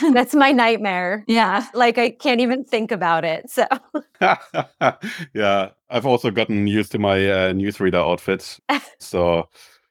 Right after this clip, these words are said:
Speaker 3: Stephanie, thank you so much again for joining. It's always great to have you on. And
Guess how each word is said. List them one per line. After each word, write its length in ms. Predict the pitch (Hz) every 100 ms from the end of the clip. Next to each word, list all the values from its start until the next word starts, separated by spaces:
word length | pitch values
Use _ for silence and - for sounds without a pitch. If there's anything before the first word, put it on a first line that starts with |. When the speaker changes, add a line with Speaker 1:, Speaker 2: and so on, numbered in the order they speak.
| _
Speaker 3:
Stephanie, 480 | _ 156 165 185 117
thank 280 | 90 156 165
you 40 | 185
so 140 | 175
much 180 | 151 143
again 220 | 139 135
for 100 | 139
joining. 440 | 120 127 139 151 165 -
It's 80 | -
always 200 | 131 120
great 280 | - 120 120
to 340 | 123 113 110
have 220 | 107 120
you 160 | 113 110
on. 300 | 113 123 123
And 400 | 110 107 101 98